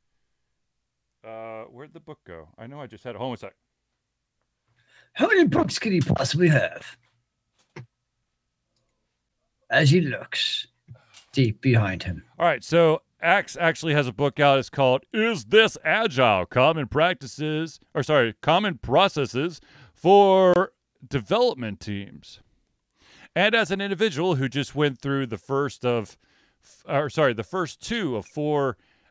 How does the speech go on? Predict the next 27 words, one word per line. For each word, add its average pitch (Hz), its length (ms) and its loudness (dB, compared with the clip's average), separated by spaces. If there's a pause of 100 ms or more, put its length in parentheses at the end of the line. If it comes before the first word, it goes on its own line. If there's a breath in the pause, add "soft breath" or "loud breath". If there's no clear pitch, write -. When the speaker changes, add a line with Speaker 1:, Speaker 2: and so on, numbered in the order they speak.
(140)
Speaker 1:
uh, 120 340 -2
Agile 147 560 -2
training 196 380 -10
classes, 120 680 -6 (500)
I 151 160 0
could 135 200 -10
tell 208 200 -2
you 160 220 -2
that, 131 480 -2
uh, 135 300 0 (500)
one 170 220 -4
of 131 180 -8
the, 131 320 -4 (220)
the 120 100 -10
presenters 135 720 -4
was 117 120 -10
like, 131 160 0
"Oh 233 160 4
yeah, 247 160 6
I 151 80 8
know 196 160 0
this 175 160 -2
book. 120 260 -2
It's 165 140 -14
a 156 40 -8
good 190 220 -2
book." 220 320 0